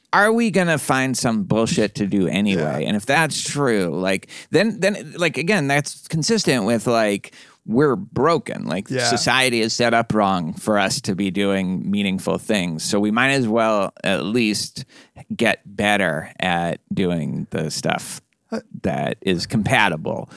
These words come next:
Speaker 1: with living in our
Speaker 2: You
Speaker 1: society.
Speaker 2: know, I was gonna,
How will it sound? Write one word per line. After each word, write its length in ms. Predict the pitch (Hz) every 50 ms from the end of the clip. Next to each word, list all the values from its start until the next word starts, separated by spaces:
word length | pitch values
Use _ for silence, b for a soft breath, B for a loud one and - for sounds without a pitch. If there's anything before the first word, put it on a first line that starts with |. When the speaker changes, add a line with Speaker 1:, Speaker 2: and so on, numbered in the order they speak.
| B B B
Speaker 1:
with 440 | - 87 - - - - - - - -
living 340 | 107 98 85 - 87 87
in 80 | 87 104
our 80 | 98 98
Speaker 2:
You 60 | 95
Speaker 1:
society. 340 | - - 131 - 214 240 269
Speaker 2:
know, 80 | 247
I 160 | - 175 202
was 160 | 208 208 - -
gonna, 360 | - 247 247 240 214 180